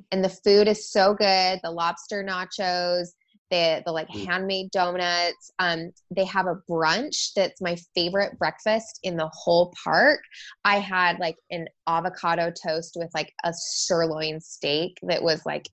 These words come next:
Speaker 1: incredible.
Speaker 2: Mm.
Speaker 1: Um, so I think there are a lot of, like, really great options. And, um, I think, I think they're, the food quality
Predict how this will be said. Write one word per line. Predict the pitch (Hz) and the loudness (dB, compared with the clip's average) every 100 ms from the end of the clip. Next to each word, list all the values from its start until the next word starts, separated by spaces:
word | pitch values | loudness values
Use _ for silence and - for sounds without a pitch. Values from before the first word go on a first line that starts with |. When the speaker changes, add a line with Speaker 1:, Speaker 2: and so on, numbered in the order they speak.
| - | -6
Speaker 1:
incredible. | 170 - - - 156 - 175 226 262 311 - - - - - - | -6 -4 -10 0 2 4 4 6 6 4 0 -18 -16 -16 -8 2
Speaker 2:
Mm. | 190 180 | 4 4
Speaker 1:
Um, | 175 | 2
so | - | -2
I | |
think | 220 294 | -2 0
there | 494 403 | 0 4
are | 208 | 4
a | 185 | 4
lot | 175 170 - | 4 2 0
of, | 185 | -6
like, | 175 165 | -6 -4
really | 170 170 | -4 -4
great | 175 165 | -4 -4
options. | 151 151 - 190 196 226 - | -4 -8 -8 -8 -6 -10 -6
And, | 208 185 175 170 175 _ _ _ _ _ _ _ _ - | -2 0 0 -4 -12 _ _ _ _ _ _ _ _ 2
um, | 208 196 185 180 180 170 _ - | 4 6 4 0 -4 -10 _ -6
I | 208 220 - - | -4 -4 -10 -14
think, | 240 226 214 202 _ _ _ _ _ _ _ - | -10 -8 -10 -12 _ _ _ _ _ _ _ -6
I | 214 | -6
think | 208 220 226 | -4 -8 -4
they're, | 254 285 285 _ | 0 0 -2 _
the | 190 196 - - | -4 -4 -4 -6
food | 196 185 202 240 262 - | 4 6 6 4 0 -4
quality | - 185 160 180 247 302 349 | -2 4 6 4 2 0 -2